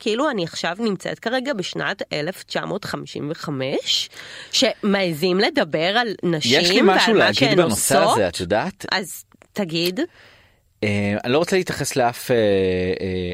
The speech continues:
Speaker 2: עמוד, אה, בידור ספציפי, אבל יש עמודים שלוקחים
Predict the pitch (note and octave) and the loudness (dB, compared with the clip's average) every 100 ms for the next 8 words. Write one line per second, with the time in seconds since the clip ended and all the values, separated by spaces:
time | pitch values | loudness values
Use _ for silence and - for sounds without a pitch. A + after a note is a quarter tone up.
0 | - G2+ G2+ F#2 F#2+ F2 E2+ E2 E2 D#2+ | -6 -2 -2 -2 -2 -2 -2 -6 -8 -10
1 | D#2 E2 - G#2 G#2 G#2+ - - - C3 | -10 -14 -12 -8 -2 -2 -4 -8 -4 -4
2 | - C4 - _ _ _ - G2+ B2 E3+ | -2 -6 -8 _ _ _ -6 0 2 2
3 | G3 C#3+ A2 D3 - C3 - C#3+ | 0 0 0 -2 0 0 0 -4